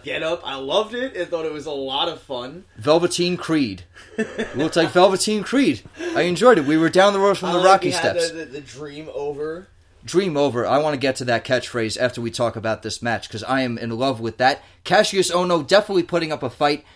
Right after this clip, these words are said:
Speaker 2: definitely taking on a gatekeeper role here in N X T.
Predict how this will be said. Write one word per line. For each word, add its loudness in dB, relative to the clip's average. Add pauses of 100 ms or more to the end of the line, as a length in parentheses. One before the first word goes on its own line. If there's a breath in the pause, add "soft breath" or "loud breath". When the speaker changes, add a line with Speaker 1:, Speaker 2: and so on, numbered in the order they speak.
(160 soft breath)
Speaker 2:
definitely 0
taking 0
on 2
a 0
gatekeeper -2
role 0
here -2
in -4
N -4
X -8
T. -4